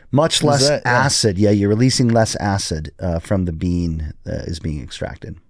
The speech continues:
Speaker 2: So
Speaker 1: Yeah, 'cause of the cold process.
Speaker 2: Yeah, and then whatever they do with the nitro, like, that's
Speaker 1: Yeah, I don't even know how the nitrogen is introduced. I mean, I've actually thought about getting, like, a little canister and a cracker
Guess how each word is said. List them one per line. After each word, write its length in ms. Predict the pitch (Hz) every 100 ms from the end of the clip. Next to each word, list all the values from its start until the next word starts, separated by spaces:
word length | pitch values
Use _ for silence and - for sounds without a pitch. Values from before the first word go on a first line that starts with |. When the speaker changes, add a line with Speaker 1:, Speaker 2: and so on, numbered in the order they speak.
| _
Speaker 2:
So 180 | - 92
Speaker 1:
Yeah, 140 | 78 95
'cause 120 | -
of 60 | 90
the 60 |
cold 240 | 90 87 71
process. 260 | 76 -
Speaker 2:
Yeah, 80 | 127
and 80 | 110
then 100 | 110
whatever 240 | 117 135 131
they 120 | 117
do 80 | 120
with 100 | 104
the 60 |
nitro, 320 | 104 117 104 -
like, 220 | 95 90
that's 480 | 90 107 - - - - - -
Speaker 1:
Yeah, 160 | - 190
I 20 |
don't 160 | 247
even 260 | 277 240 185
know 320 | 175 196 196
how 220 | 123 156
the 100 | 156
nitrogen 500 | 143 143 156 156 131
is 200 | 127 104
introduced. 800 | - 147 - 101 117 156 127 -
I 20 | 117
mean, 160 | 123
I've 220 | 113 147
actually 300 | 175 160 -
thought 200 | 127 131
about 200 | 127 113
getting, 200 | 101 117
like, 160 | 107 107
a 60 | 104
little 180 | 107
canister 480 | 95 - 110 110 -
and 80 | 95
a 20 |
cracker 520 | 78 104 95 - 82